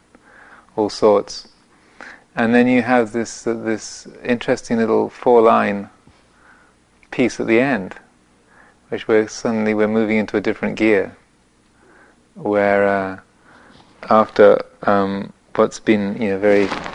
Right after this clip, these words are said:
uh, straightforward, kind of tangible sense of, of the way that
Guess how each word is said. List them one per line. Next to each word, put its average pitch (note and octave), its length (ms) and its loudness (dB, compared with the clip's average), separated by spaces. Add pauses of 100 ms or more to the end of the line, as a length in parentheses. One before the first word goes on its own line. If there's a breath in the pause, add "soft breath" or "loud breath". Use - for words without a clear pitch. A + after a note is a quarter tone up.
(500)
uh, G2+ 200 -4
straightforward, A#2+ 880 4
kind G2+ 160 -4
of F#2+ 40 -6
tangible G#2+ 480 -2
sense G#2+ 440 -6
of, F#2 320 -6
of F#2 240 -6
the G#2 100 0
way G2+ 240 4
that G2 240 -6